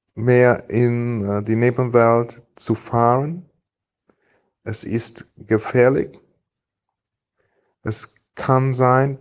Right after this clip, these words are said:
dass du Sachen mit hinübernimmst in diese Welt,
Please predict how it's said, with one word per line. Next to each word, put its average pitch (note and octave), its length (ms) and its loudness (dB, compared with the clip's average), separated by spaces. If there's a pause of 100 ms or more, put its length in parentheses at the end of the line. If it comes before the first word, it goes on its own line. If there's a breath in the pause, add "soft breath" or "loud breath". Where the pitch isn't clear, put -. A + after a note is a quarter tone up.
(140)
dass A#2 240 -2
du B2 100 -6
Sachen A#2+ 560 0
mit C3 220 -2
hinübernimmst C#3 1200 -4 (120)
in A2+ 200 -2
diese C#3 360 -2
Welt, B2+ 420 0